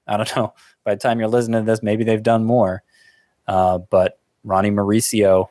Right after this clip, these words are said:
that might be his ticket to the majors. He's gotten exposure to left field and second base at triple A this year, natural shortstop, big raw power,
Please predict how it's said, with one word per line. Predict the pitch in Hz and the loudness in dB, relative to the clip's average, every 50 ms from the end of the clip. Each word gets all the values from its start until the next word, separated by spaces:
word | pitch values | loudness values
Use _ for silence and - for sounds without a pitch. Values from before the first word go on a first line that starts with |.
| _ _ - | _ _ -4
that | 101 98 95 | -2 0 0
might | 101 101 101 - | 2 0 0 0
be | - 113 104 | -2 -2 -2
his | - 117 107 - | 0 -2 -2 -2
ticket | - - - 117 - 107 101 - | -2 -2 -4 -2 -2 -4 -6 -4
to | - 117 | -4 -4
the | 110 110 | -2 0
majors. | 107 107 104 104 101 110 104 101 101 98 - - | 0 2 2 2 2 2 0 0 0 0 -2 -4
He's | - 95 87 87 87 90 - | -6 -8 -10 -10 -12 -12 -8
gotten | - 92 90 87 90 92 | -6 -4 -4 -4 -6 -8
exposure | 92 - - - 104 98 98 95 95 | -10 -8 -4 -2 0 0 0 0 -2
to | 95 | -2
left | 98 98 104 104 - - | 0 0 0 -2 -2 -2
field | 107 104 101 98 - | -2 0 0 0 -2
and | 98 92 | -4 -4
second | - - 98 - 104 92 | -2 -2 -2 -2 -2 -2
base | - 101 101 98 - - | -2 0 0 -2 -4 -6
at | |
triple | - - 107 95 - 104 101 101 | -6 -6 -6 -2 0 2 2 2
A | 95 95 | 2 0
this | 98 95 - | -2 -4 -4
year, | 107 98 95 | -4 -4 -6
natural | 92 87 90 92 - - - 98 | -6 -6 -6 -6 -6 -6 -6 -6
shortstop, | - - - 98 95 - - - 110 98 95 90 - _ | -4 -2 0 0 0 -2 -2 -2 0 0 0 0 -2 _
big | - 120 123 127 123 120 | -2 0 0 0 0 -2
raw | 113 107 107 107 104 107 | -2 0 2 2 2 2
power, | - - - 110 101 104 101 101 101 101 101 - | 0 -2 -2 0 2 2 2 2 0 0 -2 -6